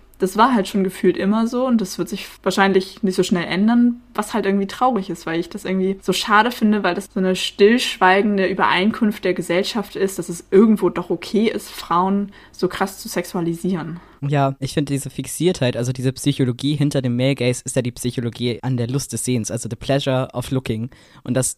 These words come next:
Speaker 2: das auch tatsächlich so auf Frauen übergegangen ist, finde ich halt einfach ganz schockierend. Zum Beispiel Kleidung in Agentenfilmen. Gutes Beispiel dafür ist Mister und Misses Smith. Die haben beide den gleichen Job im Grunde bei unterschiedlichen Firmen,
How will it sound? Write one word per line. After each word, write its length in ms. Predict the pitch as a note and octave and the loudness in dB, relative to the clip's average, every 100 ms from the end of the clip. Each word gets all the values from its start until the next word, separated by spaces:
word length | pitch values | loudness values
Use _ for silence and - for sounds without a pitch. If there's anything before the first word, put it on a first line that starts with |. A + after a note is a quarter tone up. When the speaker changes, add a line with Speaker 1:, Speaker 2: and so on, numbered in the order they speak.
| _ - | _ -4
Speaker 2:
das 300 | C#3 - - | -4 -4 -8
auch 120 | B2+ | -4
tatsächlich 420 | D3 - C3 B2 | -4 -4 -6 -6
so 80 | G#2+ | -6
auf 120 | A2 | -6
Frauen 360 | - A#2 D3 E3 | -8 -4 -2 -2
übergegangen 540 | G#2 A2+ A2 G#2+ A2 | -2 -6 -6 -6 -6
ist, 160 | A2+ - | -6 -4
finde 180 | B2 B2+ | -4 -2
ich 80 | |
halt 120 | A#2+ A2 | -4 -6
einfach 260 | A#2 A#2+ - | -6 -8 -8
ganz 200 | - C#3 | -4 -4
schockierend. 600 | - - C3+ A#2+ A2+ - _ - | -4 -6 -4 -4 -4 -10 _ -6
Zum 160 | D#3+ | 0
Beispiel 280 | D3+ D#3 C#3 | 0 -2 -6
Kleidung 560 | - C#3 D#3 E3+ D#3+ D#3+ | -2 0 2 0 -2 -4
in 420 | C3+ C#3 C#3 - | -2 0 0 -4
Agentenfilmen. 640 | C3+ C3+ F#3+ C3+ - A#2+ | -2 -2 -2 -4 -2 0
Gutes 240 | B2 C#3+ - | 0 -4 -2
Beispiel 320 | B2+ C#3 C3+ | 0 0 0
dafür 320 | C3+ - C#3 | -2 0 0
ist 220 | B2+ - | 0 -2
Mister 240 | B2+ D3 C3+ | -2 0 0
und 80 | B2 | -2
Misses 240 | B2+ B2 | -4 -6
Smith. 320 | - A2 - - _ _ _ - | -4 -4 -6 -16 _ _ _ 2
Die 100 | D#3 | 4
haben 220 | E3+ D3 | 4 2
beide 320 | C3 C#3 F3+ | 2 2 2
den 120 | D3 B2+ | -2 -2
gleichen 360 | B2 B2+ C3 | -2 -2 -2
Job 240 | A#2 G#2+ A2 | -4 -4 -6
im 100 | A#2 | -4
Grunde 280 | A2 A2+ | -2 -2
bei 120 | A2 A2+ | -2 -2
unterschiedlichen 560 | A#2+ A#2 A#2+ - C#3+ | -2 -4 -6 -6 -4
Firmen, 400 | - F3 G3 G3 | 0 2 2 -2